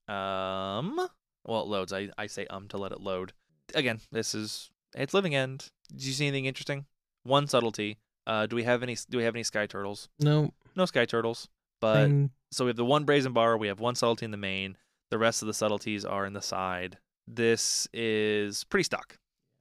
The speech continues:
Speaker 2: I don't see anything super.
Speaker 1: I feel bad. Like, Living End's a cool deck, and, like, it's one of those, like, I'm glad Living End exists, but every time it comes up, it's like, yeah, it's Living End.
Speaker 2: It's the
Speaker 1: It's
Speaker 2: same thing with the Cascade decks in general.
Speaker 1: Yep,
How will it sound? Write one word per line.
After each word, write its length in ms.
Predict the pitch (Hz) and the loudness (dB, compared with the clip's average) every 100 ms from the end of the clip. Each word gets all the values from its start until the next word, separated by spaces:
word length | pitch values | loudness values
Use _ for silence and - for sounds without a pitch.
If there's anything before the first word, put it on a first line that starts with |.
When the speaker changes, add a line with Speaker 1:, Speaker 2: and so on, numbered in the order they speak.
| - - _ _ - | -10 -10 _ _ 2
Speaker 2:
I 40 | |
don't 120 | 139 | 2
see 140 | 131 127 | 4 2
anything 300 | 123 - - | 2 -2 -6
super. 320 | - - - | -8 0 2
Speaker 1:
I 40 | |
feel 200 | - 381 | 6 6
bad. 200 | 127 113 | 6 4
Like, 120 | 139 139 | 4 4
Living 240 | 294 311 | 4 4
End's 140 | 175 | 2
a 20 | 131 | 0
cool 200 | 139 143 | 2 2
deck, 260 | 104 131 | 2 0
and, 60 | 110 | -2
like, 100 | 107 | -4
it's 60 | 202 | 0
one 80 | |
of 80 | 170 | 2
those, 40 | 131 | 0
like, 60 | 95 | -2
I'm 80 | 107 | -4
glad 300 | 101 104 110 | 0 0 0
Living 240 | 110 110 | -2 -2
End 120 | 104 | -4
exists, 440 | 101 170 208 - - | 0 4 4 2 0
but 80 | 117 | 2
every 120 | 151 | 2
time 100 | 143 | 2
it 60 | 127 | 0
comes 180 | 135 | 6
up, 100 | 147 | 6
it's 160 | - - | 6 2
like, 220 | 110 - _ _ _ | 2 0 _ _ _
yeah, 140 | 110 | -2
it's 140 | 104 - | -2 -4
Living 200 | - 50 | -10 -12
End. 180 | 65 - _ _ _ _ _ | -14 -16 _ _ _ _ _
Speaker 2:
It's 140 | 202 - | 4 4
the 20 | |
Speaker 1:
It's 40 | 156 | 4
Speaker 2:
same 180 | 160 143 | 4 4
thing 140 | 139 | 4
with 100 | 131 | 2
the 100 | 110 | 0
Cascade 440 | 143 120 - 120 117 | 2 0 2 0 0
decks 260 | - - | -4 -6
in 80 | - | -8
general. 280 | - - - | -6 -6 2
Speaker 1:
Yep, 140 | 185 | 2